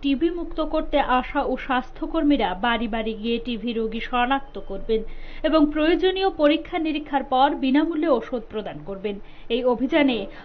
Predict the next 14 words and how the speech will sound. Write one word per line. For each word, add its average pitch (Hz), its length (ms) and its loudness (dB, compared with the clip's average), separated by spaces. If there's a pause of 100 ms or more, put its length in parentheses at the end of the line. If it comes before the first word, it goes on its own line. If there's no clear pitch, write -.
(120)
চৌরাশি 330 480 6
হাজার 311 340 4
বাড়ি 277 220 6
পরিদর্শন 277 680 2
করবেন 196 380 -8
তারা। 196 320 -2 (260)
গোটা 254 340 4
রাজ্যে 294 380 4
প্রায় 269 360 4
সাড়ে 277 460 4
চার 294 280 2
লক্ষ 262 320 0
মানুষের 254 580 0
উপর 226 380 -2